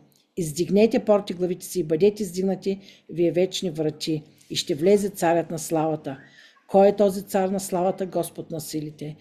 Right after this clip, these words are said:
Той е цар на славата. Халелуя! И, а, може да продължим с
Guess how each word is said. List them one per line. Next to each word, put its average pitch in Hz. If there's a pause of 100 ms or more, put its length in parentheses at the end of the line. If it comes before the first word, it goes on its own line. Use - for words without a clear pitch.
(260)
Той 170
е 165
цар 160
на 160
славата. 151 (420)
Халелуя! 160 (1200)
И, 175
а, 156 (480)
може 185
да 196
продължим 180
с -